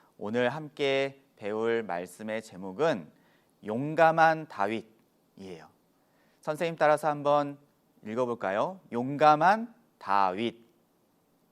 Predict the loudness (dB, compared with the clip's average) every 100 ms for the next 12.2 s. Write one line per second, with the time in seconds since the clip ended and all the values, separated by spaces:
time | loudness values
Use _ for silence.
0 | _ -20 -20 _ _ -20 -20 -20 _ 0
1 | 0 2 -2 -4 -2 -4 -4 -4 -2 -4
2 | -4 -4 -2 -2 -4 -8 -6 -6 -6 -8
3 | -14 -10 -6 -4 -2 -4 -6 -10 -10 -10
4 | -10 -12 -10 -6 -4 -4 -6 _ _ _
5 | -10 -2 2 0 -2 -4 -4 -4 -4 -4
6 | -4 -6 -14 -14 -14 -12 -8 -4 -2 -4
7 | -6 _ _ _ _ _ _ _ -20 -20
8 | -20 _ _ _ -20 _ _ -8 -6 -6
9 | 0 2 2 0 -2 0 0 -4 _ _
10 | -10 -6 -6 -4 -4 -2 -2 -4 -6 -8
11 | -6 -2 -2 -2 -8 -12 -6 -2 0 2
12 | 0 -4